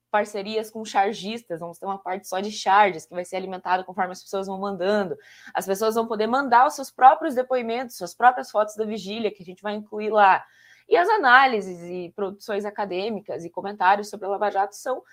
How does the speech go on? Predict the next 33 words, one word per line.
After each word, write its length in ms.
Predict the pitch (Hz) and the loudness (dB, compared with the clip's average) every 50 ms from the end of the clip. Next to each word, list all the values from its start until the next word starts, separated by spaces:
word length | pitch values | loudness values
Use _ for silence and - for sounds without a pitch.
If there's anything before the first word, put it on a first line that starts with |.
| _ _ _ | _ _ _
infinitas, 560 | - 269 - 233 202 185 - - 131 - - | -14 -10 -8 -6 -6 -6 -8 -10 -14 -16 -16
né? 120 | - 143 139 | -12 -10 -10
Ele 120 | 147 165 | -8 -6
vai 100 | 156 151 | -4 -6
ser 160 | 170 - 180 | -6 -6 -6
um 60 | 170 175 | -8 -8
museu 440 | 196 190 196 165 170 165 190 202 | -8 -10 -10 -6 -2 -2 -2 -2
que, 320 | 202 - - - 214 240 233 _ - - _ _ _ _ _ _ | -2 -6 -10 -10 -8 -8 -10 _ -16 -20 _ _ _ _ _ _
que 140 | _ 214 196 | _ -2 2
vai 160 | 196 196 196 | 4 4 4
durar 280 | 196 202 202 196 202 208 | 4 4 4 4 4 4
muito 320 | 202 196 214 240 247 - - | 2 -2 -4 -6 -8 -8 -8
tempo 280 | 214 190 202 214 214 | -6 -6 -6 -6 -6
e 40 | 233 | -2
vai 120 | 208 202 208 | -2 -2 -2
ser 140 | 208 - | -2 -4
uma 140 | 202 220 208 | -8 -8 -8
parte 280 | 214 214 202 208 - - | -6 -6 -6 -6 -6 -8
muito 220 | 208 208 220 220 | -6 -6 -6 -8
importante 420 | _ - 202 202 - 190 185 185 - | _ -10 -8 -6 -6 -6 -6 -6 -4
da 120 | - 185 | -2 -2
história, 380 | 196 - - 156 143 131 - - | -2 -4 -4 -4 -4 -4 -4 -8
assim. 220 | - - - - | -12 -16 -16 -14
É 60 | 143 | -14
um 60 | 147 | -12
museu 240 | 156 160 170 175 165 | -12 -8 -6 -6 -4
muito 180 | 165 170 - - | -6 -6 -10 -10
necessário, 480 | 185 185 - 185 - - 170 165 170 | -12 -12 -12 -10 -4 0 2 2 2
é 20 | 180 | 0
um 60 | 185 | -2
projeto 400 | - 190 190 190 175 170 - 202 | -6 -8 -6 -4 -4 -6 -6 -8
muito 180 | 185 175 - 180 | -14 -14 -12 -8
bonito. 460 | 190 220 202 165 - - _ _ | -8 -6 -6 -8 -10 -14 _ _